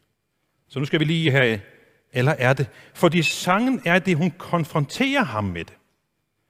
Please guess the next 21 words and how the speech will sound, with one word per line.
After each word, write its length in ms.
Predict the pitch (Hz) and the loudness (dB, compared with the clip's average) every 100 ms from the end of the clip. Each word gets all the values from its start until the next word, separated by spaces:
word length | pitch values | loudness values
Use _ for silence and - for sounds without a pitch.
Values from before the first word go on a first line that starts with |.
| _ _ - | _ _ -2
At 360 | 135 - - - _ | 0 0 -14 -20 _
han 180 | 147 160 | -2 2
har 120 | 175 | 2
været 180 | 147 190 | 2 0
utro, 400 | 202 - 165 139 - _ _ | -6 -6 -8 -8 -18 _ _
og 300 | 156 214 196 | 2 2 2
hun 320 | 143 170 175 - - _ _ | 0 0 -2 -8 -20 _ _
afslutter 1080 | 147 175 247 240 - - - 170 175 - 185 180 - | 4 4 4 0 -12 -14 0 4 4 4 0 -2 0
deres 580 | 117 107 120 131 - - _ _ | 2 4 2 -2 -8 -16 _ _
forhold. 460 | _ - 277 233 101 - - _ _ _ _ _ _ _ _ _ _ _ _ _ _ - - _ - - - - | _ 2 6 4 2 -10 -20 _ _ _ _ _ _ _ _ _ _ _ _ _ _ -20 -20 _ -20 -20 -20 -20
Så 220 | - - 160 | -10 2 4
hvis 200 | 175 - | 4 2
vi 60 | |
lige 200 | 185 277 | 0 0
skal 160 | - 175 | 0 0
have 100 | 180 | 2
sætningen 440 | 190 185 190 165 | 2 0 0 2
rigtigt, 400 | 160 - - - _ _ _ | 0 0 -12 -16 _ _ _
så 100 | - | -2
siger 260 | 202 254 247 | 0 4 4
hun, 260 | 175 165 | 4 2